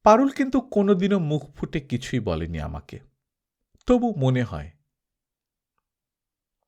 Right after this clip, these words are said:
বাড়ি ফিরে চানটান করে খাওয়ার টেবিলে যখন খেতে বসলাম, তখন খেতে খেতে বললাম, "আজ ঠিক পারুলের মতোই একজনকে দেখলাম, জানিস বুলি?"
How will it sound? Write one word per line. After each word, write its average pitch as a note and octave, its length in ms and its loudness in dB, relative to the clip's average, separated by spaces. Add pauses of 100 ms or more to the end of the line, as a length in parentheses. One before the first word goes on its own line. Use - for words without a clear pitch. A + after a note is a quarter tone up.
(1400)
বাড়ি A#2 280 8
ফিরে C3 340 0
চানটান A2+ 380 0
করে B2 360 -4
খাওয়ার A2+ 320 4
টেবিলে A2 340 0
যখন G#2+ 280 -2
খেতে A#2 300 -6
বসলাম, G#2 580 -8 (480)
তখন D3+ 320 2
খেতে C#3 300 -2
খেতে C3+ 260 -6
বললাম, A#2 480 -2 (1200)
"আজ B2 280 4
ঠিক - 280 -6
পারুলের D3 420 4
মতোই F#3 260 2
একজনকে E3 380 0
দেখলাম, C3 360 0
জানিস B2+ 320 0
বুলি?" G#2+ 360 -6